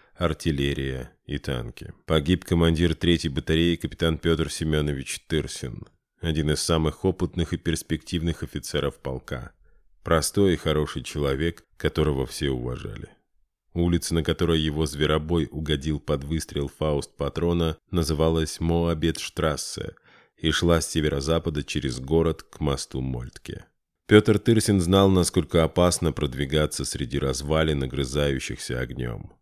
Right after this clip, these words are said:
Дорогу перегородил бетонный бункер, где два орудия и несколько пулемётов вели плотный огонь. В двадцати шагах горела тридцать четвёрка.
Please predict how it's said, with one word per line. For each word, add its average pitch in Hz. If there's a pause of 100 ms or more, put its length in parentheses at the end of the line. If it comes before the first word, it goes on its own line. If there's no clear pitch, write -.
(200)
Дорогу 82
перегородил 78
бетонный 76
бункер, 78 (320)
где 80
два 73
орудия 82
и 69
несколько 73
пулемётов 76
вели 69
плотный 71
огонь. 62 (500)
В 76
двадцати 80
шагах 80
горела 78
тридцать 71
четвёрка. -